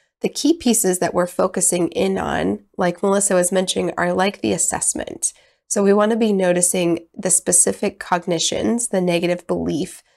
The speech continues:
that is registering in their system, the emotions or the affect that are present with that, where it is stored in the body and the body sensation that is coming up.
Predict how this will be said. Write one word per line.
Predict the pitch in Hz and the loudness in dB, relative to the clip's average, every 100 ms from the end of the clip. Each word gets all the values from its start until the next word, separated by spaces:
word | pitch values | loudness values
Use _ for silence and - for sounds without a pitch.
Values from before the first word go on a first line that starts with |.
| _ - | _ -2
that | 170 | -2
is | 175 | -2
registering | 165 165 165 185 - 170 165 | -2 0 0 0 0 2 0
in | 165 | -2
their | - - | -4 -2
system, | - - - - - - - - _ _ - | -4 -2 -4 -6 -6 -10 -10 -20 _ _ -8
the | 185 180 - | -4 -2 0
emotions | 180 175 180 175 208 185 | 0 2 2 2 0 0
or | 185 | -2
the | 180 - | -4 -2
affect | 175 165 - 170 - - | -2 -2 -4 -4 -4 -4
that | 175 | 0
are | 170 | -2
present | - - 180 - - - - | -4 -4 -2 -2 -4 -8 -8
with | 160 - | -8 -8
that, | - 67 - - - _ _ | -6 -6 -6 -10 -14 _ _
where | - 185 202 | 0 4 4
it | 202 - | 2 0
is | 175 | -2
stored | - 180 170 | 0 2 2
in | 175 | -2
the | |
body | 165 160 165 170 - | -4 -4 -2 -2 -4
and | 175 | -4
the | |
body | 165 156 170 196 | -4 -2 -2 -2
sensation | 196 165 - 175 - - 190 | -2 -4 -4 -4 -4 -4 -4
that | - | -4
is | 185 - | -4 -4
coming | - - - - | -6 -8 -8 -8
up. | - _ | -10 _